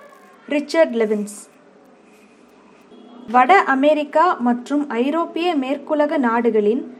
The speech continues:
அறிவியல் பாரம்பரியமானது. இது எதனால் ஆனது மற்றும் இது எப்படி இயங்குகிறது என்ற அடிப்படை கேள்விகளுக்கு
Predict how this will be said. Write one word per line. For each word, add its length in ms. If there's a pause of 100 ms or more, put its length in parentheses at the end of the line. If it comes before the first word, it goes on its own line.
(140)
அறிவியல் 600
பாரம்பரியமானது. 1000 (120)
இது 240
எதனால் 440
ஆனது 540 (320)
மற்றும் 500 (160)
இது 200
எப்படி 420
இயங்குகிறது 920
என்ற 280
அடிப்படை 520
கேள்விகளுக்கு 840